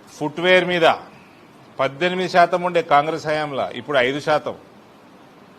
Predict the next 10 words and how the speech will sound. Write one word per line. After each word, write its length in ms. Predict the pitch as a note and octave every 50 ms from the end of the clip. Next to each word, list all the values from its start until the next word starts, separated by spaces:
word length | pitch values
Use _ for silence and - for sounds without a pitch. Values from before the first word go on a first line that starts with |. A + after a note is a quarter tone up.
| - - - - - - - - - - - -
శానిటరీ 560 | - C3+ C#3 D#3 E3+ E3+ E3 F#3 F3+ F3+ F3+
ప్యాడ్స్ 500 | F3 - D#3+ D#3 D#3+ E3 D3+ B2+ - - - - - - - - - - - - - - - - - - - - - - - - - - - - -
పదమూడు 380 | B2+ C#3 D#3 D#3+ F3 F#3 F3
శాతం 360 | D#3+ F3 E3+ E3+ E3+ F3+ F3
ట్యాక్స్ 340 | E3 D3 E3 D#3+ D#3 - -
ఉంటుండే 320 | E3+ D#3+ E3 F3 D#3+ D3+ C#3
కాంగ్రెస్ 420 | C3 C3+ C#3 C#3+ D3+ D3+ C3+ D3+
హయాంలో, 240 | D3 D3 D3 C#3 C3
ఇప్పుడు 200 | B2 A#2+ C3+ B2
సున్నా. 420 | B2 - - B2+ D3 D3+ C#3 A2+